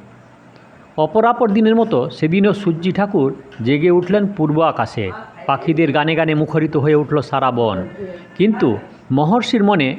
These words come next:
একটুও সাড়া জাগালো না। চারদিক ঝাপসা দেখতে লাগলেন তিনি। তবুও ক্ষতবিক্ষত পা দুটোকে টেনে সোজা করে উঠে দাঁড়ালেন ঋষি। বনের পশু পাখি, গাছপালা, যাকেই সামনে পেলেন তাকেই জড়িয়ে ধরে প্রশ্ন করছেন,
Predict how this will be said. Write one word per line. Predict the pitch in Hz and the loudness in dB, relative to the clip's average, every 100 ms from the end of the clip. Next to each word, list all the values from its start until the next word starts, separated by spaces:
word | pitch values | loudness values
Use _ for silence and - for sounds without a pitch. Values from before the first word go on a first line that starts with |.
| 160 | -4
একটুও | 185 - 254 254 | -4 -4 0 0
সাড়া | - 147 135 | 2 0 2
জাগালো | 120 113 104 | 2 0 -2
না। | 101 92 - - - - - - - | -2 -6 -10 -20 -20 -20 -20 -20 -8
চারদিক | - 175 175 151 190 175 | 0 2 2 2 2 2
ঝাপসা | 131 156 - 180 | -2 -2 -2 -2
দেখতে | 165 170 180 | -2 0 0
লাগলেন | 165 170 160 | 2 2 0
তিনি। | 160 139 110 92 - | 0 0 -2 -6 -4
তবুও | 156 156 170 | 0 2 2
ক্ষতবিক্ষত | 160 156 170 165 - 165 165 | 2 -2 0 -2 -4 -4 -2
পা | 160 156 | 0 0
দুটোকে | 160 165 156 | 0 0 -2
টেনে | 147 160 165 175 170 | 0 0 2 2 0
সোজা | 156 147 156 | -2 0 0
করে | 151 160 160 | 2 2 2
উঠে | 147 156 | 2 0
দাঁড়ালেন | 151 147 147 143 | 0 0 2 2
ঋষি। | 135 - 117 90 - - - - - 123 | 0 -2 -4 -6 -10 -20 -20 -20 -12 -4
বনের | 135 180 208 - | 0 0 0 0
পশু | 160 170 | -2 0
পাখি, | 214 208 127 120 - - - | -2 -2 -4 -4 -8 -16 -2
গাছপালা, | 131 151 - 180 139 110 - - - | -2 -2 -2 0 2 0 -6 -14 -8
যাকেই | 131 113 - 220 | -4 -4 0 0
সামনে | - 160 156 | 0 0 0
পেলেন | 151 160 220 254 - - | 0 2 2 0 -6 -4
তাকেই | 139 - 196 | -4 0 0
জড়িয়ে | 156 156 147 | 2 0 2
ধরে | 139 | 0
প্রশ্ন | 143 139 - 143 | 0 -2 -4 -4
করছেন, | 170 165 214 220 | -4 -2 0 0